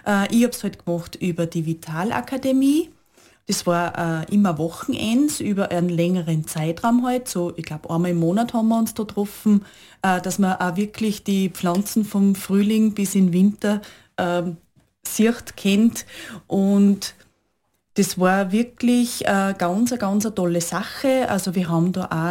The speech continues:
auch als Lehrer einen Botaniker gehabt.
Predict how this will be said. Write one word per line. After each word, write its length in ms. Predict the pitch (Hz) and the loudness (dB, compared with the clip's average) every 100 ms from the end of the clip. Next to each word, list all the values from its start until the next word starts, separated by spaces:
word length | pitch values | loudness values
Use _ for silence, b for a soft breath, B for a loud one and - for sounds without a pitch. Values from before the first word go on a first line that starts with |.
| 180 - - | -6 -12 -6
auch 60 | |
als 200 | 170 165 | -4 -4
Lehrer 460 | 156 147 160 175 170 | -4 -4 -2 -4 -2
einen 300 | 165 151 151 | 0 0 0
Botaniker 640 | - - 170 214 269 262 240 | -4 -10 -2 0 0 -2 -6
gehabt. 540 | - 208 202 - | -2 -4 -4 -20